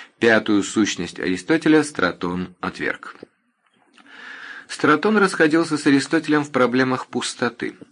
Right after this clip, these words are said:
Аристотель, как известно, отрицал пустоту,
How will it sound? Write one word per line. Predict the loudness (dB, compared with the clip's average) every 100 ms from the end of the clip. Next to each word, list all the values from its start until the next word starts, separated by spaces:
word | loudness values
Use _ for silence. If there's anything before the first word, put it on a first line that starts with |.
| _ -20 -16 -14 0
Аристотель, | 2 2 2 2 2
как | 0 0
известно, | 2 2 2 0
отрицал | 0 -2 0 0 0
пустоту, | -4 -2 -2 0 -6